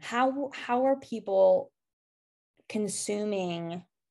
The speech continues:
like, the way that they necessarily would, would if they knew what they were consuming? Like, you know, I think about the way that people smoke cigarettes in, like, the fifties and sixties. Like,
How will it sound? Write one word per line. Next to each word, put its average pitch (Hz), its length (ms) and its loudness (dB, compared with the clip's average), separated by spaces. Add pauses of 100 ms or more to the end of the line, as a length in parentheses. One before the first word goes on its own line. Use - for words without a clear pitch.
(180)
like, 185 280 2
the 202 120 2
way 202 460 0
that 190 180 0
they 185 120 6
necessarily 180 840 -2 (360)
would, 185 680 4 (400)
would 185 640 4 (180)
if 196 220 -6
they 185 400 2
knew 190 580 0
what 180 280 -2
they 165 120 -2
were 160 100 -4
consuming? 165 520 -12
Like, - 260 -8
you 190 60 -2
know, 175 220 -2 (400)
I 190 80 -2
think 196 200 -4
about 175 400 2 (500)
the 196 140 2
way 202 180 4
that 190 120 4
people 196 220 -2
smoke 180 420 -2
cigarettes 170 880 -2 (300)
in, 190 160 -2
like, 175 180 0
the 185 100 0
fifties 185 480 -2
and 175 160 -6
sixties. 175 760 -4
Like, 180 280 -2